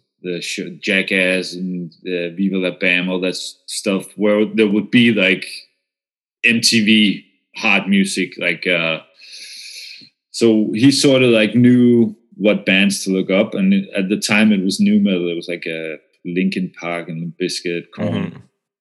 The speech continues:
Speaker 1: Slipknot. Those were the bands that sort of, like, uh, got me going, and I was sort of, I hated going, uh, when I was a kid. Like, I was a little bit insecure. I didn't like school. I didn't like,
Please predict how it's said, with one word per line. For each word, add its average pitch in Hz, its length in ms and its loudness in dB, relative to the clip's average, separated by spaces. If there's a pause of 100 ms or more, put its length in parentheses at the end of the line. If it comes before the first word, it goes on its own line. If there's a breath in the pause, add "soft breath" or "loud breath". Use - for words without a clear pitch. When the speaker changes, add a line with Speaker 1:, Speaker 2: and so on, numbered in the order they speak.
(840)
Speaker 1:
Slipknot. 107 640 0 (500 loud breath)
Those 123 260 2
were 127 80 4
the 113 120 2
bands 113 320 2
that 107 180 2
sort 107 240 2
of, 101 80 2
like, 98 340 2
uh, 87 280 0 (960)
got 98 240 2
me 113 180 4
going, 98 380 0
and 104 100 0
I 117 60 2
was - 440 0 (300)
sort 113 320 0
of, 104 240 2
I 110 140 0
hated 120 440 2
going, 101 540 2
uh, 85 480 -6
when 101 160 0
I 101 60 0
was 95 280 -4
a 95 100 -6
kid. 123 260 0
Like, 104 260 0
I 101 60 0
was 95 180 -2
a 98 40 2
little 98 140 0
bit 101 140 0
insecure. 113 540 2
I 107 40 4
didn't 98 200 2
like 95 180 2
school. 117 680 4
I 98 40 0
didn't 98 260 2
like, 95 320 2